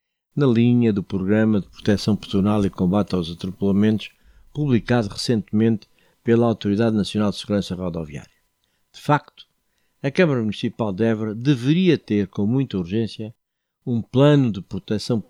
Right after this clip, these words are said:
pedonal e de combate aos atropelamentos, porque o estado de algumas ruas,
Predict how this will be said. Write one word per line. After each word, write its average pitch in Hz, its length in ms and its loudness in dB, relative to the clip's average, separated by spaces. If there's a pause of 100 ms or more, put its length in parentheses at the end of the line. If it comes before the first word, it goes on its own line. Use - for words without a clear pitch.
(200)
pedonal 107 580 0
e 95 60 -2
de - 80 -8
combate 104 460 -2
aos 92 180 -8
atropelamentos, 95 840 -6 (420)
porque 170 400 -2 (420)
o 190 60 -10
estado 120 580 -4 (240)
de 123 320 -4 (140)
algumas 113 560 -4
ruas, 85 540 -20